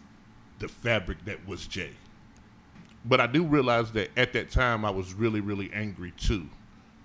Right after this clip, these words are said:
So I had to deal with the anger. Speaking of anger, here's,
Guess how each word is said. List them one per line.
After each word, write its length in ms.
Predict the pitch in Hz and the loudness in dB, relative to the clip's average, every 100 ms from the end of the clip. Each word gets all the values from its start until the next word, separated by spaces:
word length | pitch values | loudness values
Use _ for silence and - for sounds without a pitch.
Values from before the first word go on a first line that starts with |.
| - | -6
So 120 | 101 | -2
I 100 | 92 | -2
had 260 | 101 92 | -2 -2
to 100 | - | -2
deal 380 | 95 92 101 101 | -4 -4 -4 -4
with 420 | 92 95 90 - - - - 80 | -4 -6 -8 -10 -16 -20 -20 -12
the 80 | 82 87 | -10 -6
anger. 380 | 110 95 67 - - - - - | -6 -6 -10 -14 -18 -20 -20 -20
Speaking 460 | - - 143 117 107 | -16 2 2 4 -2
of 120 | 82 | -4
anger, 380 | 90 90 95 117 120 - | -6 -6 -6 -8 -12 -12
here's, 380 | 101 101 92 90 | -4 -2 -2 -6